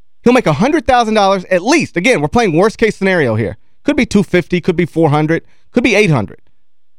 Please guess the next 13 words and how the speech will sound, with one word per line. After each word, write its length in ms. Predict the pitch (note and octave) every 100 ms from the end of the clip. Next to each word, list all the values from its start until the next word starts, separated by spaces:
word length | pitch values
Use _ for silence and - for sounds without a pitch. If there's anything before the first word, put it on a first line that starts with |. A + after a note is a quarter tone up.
| -
Worst 200 | C#4 -
case 180 | C4 -
scenario, 380 | G3+ F#3+ D3
the 80 | C3
kid's 260 | - G3 D3
making 420 | E3+ F#3+ F3 A#2+
one 160 | F3 A#3+
hundred 260 | B3 A#3
thousand 360 | F#3+ F#3+ F3 D#3+
dollars 420 | B2+ G2+ G2 - - - - - - - - - - - - - - - - - - - -
when 140 | D#3
he's 120 | C#3+ C3+
eighteen, 540 | A3+ - B3 B3+